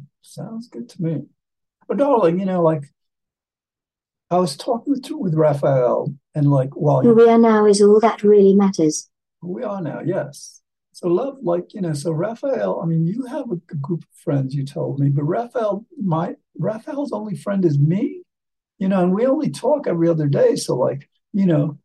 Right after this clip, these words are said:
Speaker 1: maybe you can talk to him and, and, and, like, maybe you could introduce him to some, some of your friends.
Speaker 2: All right, I'll talk to him.
Speaker 1: Thank you, love.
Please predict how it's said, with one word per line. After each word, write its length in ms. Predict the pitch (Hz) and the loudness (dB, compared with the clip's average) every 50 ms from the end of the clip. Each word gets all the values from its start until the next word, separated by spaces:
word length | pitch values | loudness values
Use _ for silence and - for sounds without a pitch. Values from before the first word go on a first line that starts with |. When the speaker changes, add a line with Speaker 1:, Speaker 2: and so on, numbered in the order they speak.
| _ _ _ | _ _ _
Speaker 1:
maybe 340 | 190 160 170 202 226 - 214 | 2 2 4 2 0 0 0
you 220 | 190 185 202 226 | 0 0 -2 -4
can 160 | 240 220 202 | -4 -4 -4
talk 380 | 170 139 156 160 - - 139 139 | -4 -2 -2 -2 -2 -2 -4 -8
to 160 | - - 165 | -6 -4 0
him 200 | 151 147 156 - _ _ _ _ _ - | 0 0 0 -2 _ _ _ _ _ -2
and, 240 | 165 147 143 139 - | 2 2 2 2 2
and, 180 | - 165 170 | 0 -2 0
and, 180 | 196 165 156 147 | 0 0 2 2
like, 240 | 143 143 143 143 139 _ _ _ _ _ _ _ _ - | 2 2 0 -2 -4 _ _ _ _ _ _ _ _ 2
maybe 400 | 156 147 175 185 190 220 208 220 | 4 4 4 4 2 0 0 -2
you 140 | 214 208 190 | -4 -6 -6
could 160 | - 185 180 | -4 -2 0
introduce 520 | 196 180 147 - - 175 170 175 160 - | 0 -2 -2 -2 -2 0 0 0 -2 -2
him 120 | - 180 147 | -6 -6 -6
to 40 | |
some, 380 | - - - - - 180 196 262 | -6 -12 -16 -8 -8 -6 -6 -6
some 180 | - - 175 160 | -4 0 2 2
of 80 | 160 | 2
your 180 | 156 190 - 277 | 2 2 0 -4
friends. 640 | - _ - 240 - - - 202 - - - - _ _ _ _ _ _ _ _ _ _ _ _ _ _ _ _ _ _ _ _ _ _ _ _ _ _ _ _ _ _ _ _ _ _ _ _ _ _ _ _ _ _ _ _ _ _ _ _ _ _ _ _ _ _ _ _ _ _ _ _ _ _ _ _ _ _ _ _ _ _ _ _ _ | -8 _ -8 -6 -6 -6 -6 -10 -14 -18 -20 -20 _ _ _ _ _ _ _ _ _ _ _ _ _ _ _ _ _ _ _ _ _ _ _ _ _ _ _ _ _ _ _ _ _ _ _ _ _ _ _ _ _ _ _ _ _ _ _ _ _ _ _ _ _ _ _ _ _ _ _ _ _ _ _ _ _ _ _ _ _ _ _ _ _
Speaker 2:
All 180 | - 233 254 254 | 4 6 6 8
right, 320 | 240 214 180 165 - - - - | 6 6 4 4 2 -2 -2 0
I'll 160 | - 202 196 | 2 2 2
talk 280 | 202 - 208 190 196 - | 4 4 2 2 2 2
to 140 | - 165 151 | 0 0 2
him. 280 | 160 160 156 151 156 _ _ _ _ _ _ _ _ | 4 4 2 2 0 _ _ _ _ _ _ _ _
Speaker 1:
Thank 300 | - 196 202 190 139 - | -8 -6 -6 -6 -6 -8
you, 80 | 165 143 | -8 -8
love. 260 | - - - 139 139 | -8 -8 -10 -10 -14